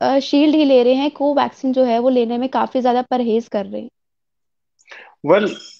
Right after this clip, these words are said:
Speaker 2: ये approach अच्छी नहीं है। To be honest, आज की तारीख में हमारे पास कोई ज्यादा option नहीं है। आपको बताना चाहूंगा कि कोरोना को lightly लेने की कोई ज्यादा जरूरत नहीं है। कोरोना एक serious बीमारी है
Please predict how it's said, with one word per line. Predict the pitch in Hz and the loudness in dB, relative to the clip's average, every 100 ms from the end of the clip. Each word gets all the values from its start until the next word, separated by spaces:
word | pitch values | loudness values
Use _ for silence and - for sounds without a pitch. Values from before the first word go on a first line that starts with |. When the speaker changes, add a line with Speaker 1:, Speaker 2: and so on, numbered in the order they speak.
| 160 | -6
Speaker 2:
ये | 143 156 180 190 - _ - _ - | -2 0 2 -2 -6 _ -20 _ -4
approach | 139 143 143 165 165 - | -4 -2 -4 -4 -4 -8
अच्छी | - 131 - 156 | -10 -10 -6 -6
नहीं | 139 123 135 139 | -4 -4 -6 -6
है। | 156 208 175 - | -4 -4 -8 -6
To | 135 | -2
be | 131 | 2
honest, | 123 135 160 160 - | 2 2 -2 -4 -2
आज | 131 139 139 | 0 2 0
की | 147 | -6
तारीख | 135 120 117 120 | -4 -4 -4 -8
में | 143 175 | -10 -10
हमारे | 123 113 123 135 | -6 -2 -2 -4
पास | - 120 - | -4 -6 -6
कोई | - 120 | -8 -2
ज्यादा | 117 110 123 | 2 2 2
option | 107 120 - 131 | 0 -2 -2 -4
नहीं | 127 127 139 | -2 -4 -8
है। | 101 _ _ - - _ - | -10 _ _ -20 -20 _ -4
आपको | 120 147 | -2 -2
बताना | 135 151 160 170 | -2 0 2 0
चाहूंगा | 165 151 151 175 | 0 -2 -2 -8
कि | - | -10
कोरोना | 139 131 123 139 143 | -8 -4 -2 -2 -4
को | 143 | -4
lightly | 120 113 113 131 | -2 -2 -2 -4
लेने | 120 120 120 | -4 -4 -6
की | 120 | -8
कोई | 117 | -8
ज्यादा | 104 110 117 | -2 0 0
जरूरत | 113 110 117 113 | -2 -4 -8 -8
नहीं | 117 113 | -10 -8
है। | 131 | -12
कोरोना | - 117 113 120 | -12 -2 0 2
एक | 113 | 0
serious | - - 113 123 - | -2 0 2 2 2
बीमारी | 135 135 139 143 | 2 4 2 2
है | 143 180 | -2 -6